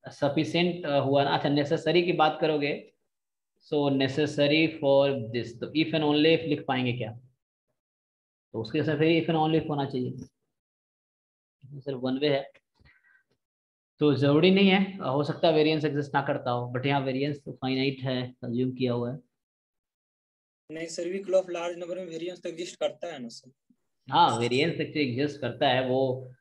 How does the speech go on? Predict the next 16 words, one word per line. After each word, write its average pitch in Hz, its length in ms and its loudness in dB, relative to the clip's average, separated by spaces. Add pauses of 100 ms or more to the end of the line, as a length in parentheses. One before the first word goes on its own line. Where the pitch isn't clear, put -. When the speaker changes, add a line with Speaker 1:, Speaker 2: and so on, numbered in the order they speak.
(140)
Speaker 1:
तुम 135 100 -2
इसको 127 180 0
proof 147 320 2
करोगे, 139 300 6
उसमें 139 200 2
देखोगे, 127 540 0 (380)
but 151 140 4
ऐसा 208 260 6
नहीं, 208 120 8
अगर, 147 160 6
अ, 139 920 2
सब, - 280 -2
necessary 160 580 4
and 175 180 2
sufficient 180 480 2
होता, 151 500 -2